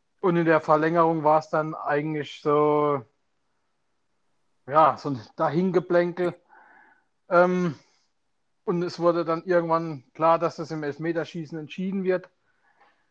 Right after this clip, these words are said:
Alles in allem ist trotzdem Italien dann am Ende ein gerechter Europameister,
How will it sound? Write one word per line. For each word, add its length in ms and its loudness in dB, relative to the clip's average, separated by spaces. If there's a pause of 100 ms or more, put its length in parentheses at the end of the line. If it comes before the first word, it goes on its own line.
(540)
Alles 260 0
in 80 -6
allem 720 0
ist 240 -4
trotzdem 400 -4
Italien 560 0
dann 340 -2 (360)
am 160 -6
Ende 540 -4
ein 280 -8 (340)
gerechter 480 -4
Europameister, 1080 -2